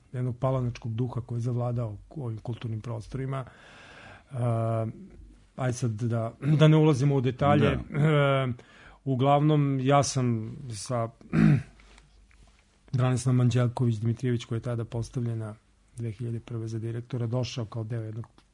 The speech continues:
Speaker 1: tima novog, čiji je zadatak bio da revitalizuje tu, ovaj, instituciju i zaista smo počeli od nule. To je bila jedna potpuno zamrla institucija, u hibernaciji, tehnološki zaostala, e,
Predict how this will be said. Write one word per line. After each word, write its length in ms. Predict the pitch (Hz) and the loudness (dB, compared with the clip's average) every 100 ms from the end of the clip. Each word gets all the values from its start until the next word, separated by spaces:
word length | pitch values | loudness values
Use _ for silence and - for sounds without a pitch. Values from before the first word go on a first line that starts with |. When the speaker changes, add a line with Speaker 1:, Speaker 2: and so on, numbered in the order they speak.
| _ - | _ -4
Speaker 1:
tima 320 | 147 123 107 | -2 0 -4
novog, 400 | 107 107 120 120 - - - - - _ | -8 -10 -12 -14 -20 -20 -20 -20 -20 _
čiji 120 | - | -2
je 40 | 117 | 0
zadatak 400 | 117 117 117 110 | 0 -2 -4 -4
bio 140 | 117 | -2
da 120 | 110 | -2
revitalizuje 680 | 113 113 117 117 113 110 107 | -4 -4 -4 -4 -4 -6 -8
tu, 360 | - 107 110 101 | -10 -8 -8 -10
ovaj, 440 | 101 107 104 104 120 - | -12 -14 -14 -14 -18 -10
instituciju 680 | 127 113 120 131 131 123 139 | -8 -6 -6 -6 -4 0 2
i 60 | |
zaista 340 | 131 143 139 117 | 4 2 0 -4
smo 140 | 139 | -4
počeli 360 | 117 135 123 135 | -2 -4 -2 -2
od 80 | 120 | 0
nule. 180 | 135 | 0
To 140 | 113 113 | -4 -6
je 60 | |
bila 120 | 113 117 | -4 -2
jedna 140 | 120 | -4
potpuno 440 | 117 120 - 123 | -4 -6 -4 -2
zamrla 480 | 117 110 123 123 113 | -2 -2 0 0 -2
institucija, 720 | 113 - 117 120 113 - 113 107 | -4 -6 -8 -6 -8 -8 -10 -10
u 240 | 104 107 98 | -12 -14 -14
hibernaciji, 1040 | - 117 117 123 117 107 - 120 110 107 104 - | -8 -4 -2 -2 -2 -6 -6 -6 -4 -6 -8 -6
tehnološki 680 | 123 - 117 117 117 - | -8 -4 -4 -4 -6 -10
zaostala, 840 | 107 107 107 - 113 110 107 101 98 | -10 -10 -12 -10 -8 -8 -8 -10 -12
e, 800 | - - - - - - - | -16 -18 -18 -18 -20 -20 -16